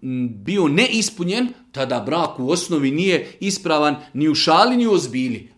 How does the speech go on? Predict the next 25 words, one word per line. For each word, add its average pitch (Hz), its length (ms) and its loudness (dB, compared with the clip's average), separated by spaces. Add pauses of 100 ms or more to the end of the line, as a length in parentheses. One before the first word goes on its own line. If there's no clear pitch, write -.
Ali 147 300 0
ako 139 200 -4
bi 127 120 -6
se 131 160 -8
svi 185 600 -2
uvjeti 160 640 -2
ispunili, 165 680 -4 (400)
makar 175 640 0
ljudi 180 300 -2
se 147 180 -4
šalili, 240 560 0 (280)
taj 143 220 -4
brak 127 380 -6
je 135 240 -6
sklopljen. - 520 -6 (580)
Jer 127 220 -2
je 113 160 -6
to 170 260 4
potvrđeno 135 520 -4
hadisima 113 520 -8
Božih 127 280 -8
poslanika, 117 540 -8
alejhi 123 180 -8
salatu 110 460 -10
vesselam, 127 400 -4